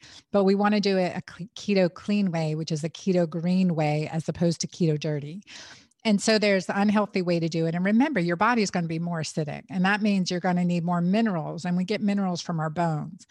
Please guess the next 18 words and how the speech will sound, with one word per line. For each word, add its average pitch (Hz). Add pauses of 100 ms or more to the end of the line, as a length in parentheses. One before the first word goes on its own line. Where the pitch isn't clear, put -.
(380)
But 196
testosterone 196
decreases 165
that 165
bone 208
loss 156
'cause 185
it's 180
an -
anabolic 156
hormone, 196
tend 165
to 165
have 160
more 170
muscle, 180
more 156
testosterone. 180